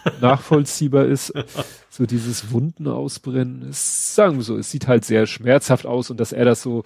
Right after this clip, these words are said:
Speaker 1: fast ohne einen Laut über
Speaker 2: Ja,
Speaker 1: sich ergehen
Speaker 2: ja.
Speaker 1: lässt, zeigt natürlich, was für ein harter Typ er ist.
Speaker 2: <laughs>
Speaker 1: Hast du noch was aus dem Sektor?
Speaker 2: Äh, ja. Ich habe verschiedene Sachen sogar noch.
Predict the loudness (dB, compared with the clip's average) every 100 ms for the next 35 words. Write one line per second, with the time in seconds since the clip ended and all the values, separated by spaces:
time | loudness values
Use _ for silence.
0 | -10 -20 0 0 0 -2 -2 0 2 2
1 | 2 2 4 2 -4 -16 _ _ _ _
2 | 0 4 4 4 2 2 4 4 6 4
3 | 2 2 0 0 -2 -12 -12 -12 -14 -20
4 | _ -10 -10 -6 -6 -4 0 0 -2 -10
5 | -20 -20 -20 -20 -20 -20 -18 -18 -12 -12
6 | -12 -18 _ _ _ _ _ _ -16 -14
7 | -14 -8 0 0 4 4 4 4 2 -2
8 | -2 0 -2 0 -2 -2 -4 _ _ _
9 | _ _ _ _ _ _ _ _ _ _
10 | -8 -4 -2 0 0 0 0 -2 -2 -4
11 | -6 _ _ _ -6 0 0 2 -2 -4
12 | _ _ _ _ _ _ _ _ _ _
13 | -6 -2 2 2 2 2 2 4 4 2
14 | 0 -4 0 2 0